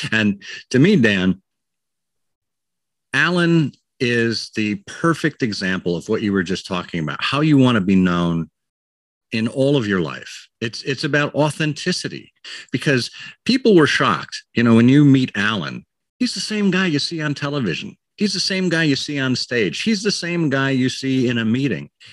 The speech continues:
He is Alan throughout. And to me, that when, when, when I was brought into Ford and when social media was big as that, or was coming up at the time, that was my whole mantra about social media, is just be yourself.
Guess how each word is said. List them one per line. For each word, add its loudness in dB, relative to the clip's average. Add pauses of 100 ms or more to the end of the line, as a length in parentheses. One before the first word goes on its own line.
(240)
He -4
is -4
Alan -4
throughout. -4 (500)
And -2
to -6
me, 0 (800)
that -2
when, -2
when, 0
when 0
I -4
was -2
brought -2
into -2
Ford -8
and -4
when -4
social -6
media -2
was -8
big -12 (280)
as -6
that, -4 (140)
or 0
was -4
coming 2
up 0
at -6
the -6
time, -6 (580)
that 0
was 2
my 0
whole 4
mantra 4
about 2
social 0
media, 2
is -4
just -4
be 0
yourself. -2